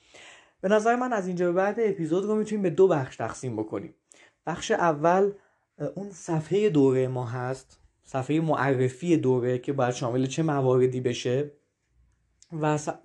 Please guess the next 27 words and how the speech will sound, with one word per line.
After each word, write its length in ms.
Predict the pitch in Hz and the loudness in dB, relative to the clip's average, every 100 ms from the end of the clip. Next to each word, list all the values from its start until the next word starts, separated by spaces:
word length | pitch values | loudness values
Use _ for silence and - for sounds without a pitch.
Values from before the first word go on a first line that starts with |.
| 156 | 0
بخش 240 | 156 - | 0 2
دوم 400 | 196 156 147 180 | 2 4 4 0
هم 300 | 165 190 190 - _ _ _ | -2 -4 -6 -10 _ _ _
که 100 | - | -6
می‌رسیم 460 | 151 139 139 143 147 | -2 2 0 0 0
بهش 260 | 143 175 | 0 -2
در 200 | 180 151 | -2 0
واقع 140 | 139 151 | 0 0
خدمات 520 | - 147 135 135 151 | -2 -2 0 0 -2
پس 340 | 196 143 143 | -2 -2 -2
از 160 | 143 131 | -2 -4
فروش 360 | - 151 160 131 | -2 -2 0 0
ما 180 | 117 | -2
هست 360 | 120 123 117 - - - - _ | -2 -4 -6 -12 -20 -20 -20 _
به 120 | 131 | -4
نوعی، 540 | 131 123 127 135 165 170 _ _ _ | -2 0 0 0 0 -4 _ _ _
اه، 200 | - 135 | -6 -4
سرویس 380 | 131 151 135 135 | 0 2 2 2
هایی 220 | 151 170 | 2 2
که 120 | 180 190 | 4 0
می‌تونیم 320 | 185 190 170 | 0 0 2
ارائه 220 | 151 156 | 2 2
بدیم 340 | 160 180 185 | 2 0 2
تا 340 | 180 160 160 165 | 0 0 2 2
بازاریابیمون 1080 | 160 139 135 135 123 135 131 131 143 185 | 0 -4 -2 0 0 2 2 2 2 -2
کامل 640 | 175 - 143 139 143 151 135 | -6 -6 0 2 4 4 4
باشه، 420 | 110 98 - - | 0 -2 -6 -14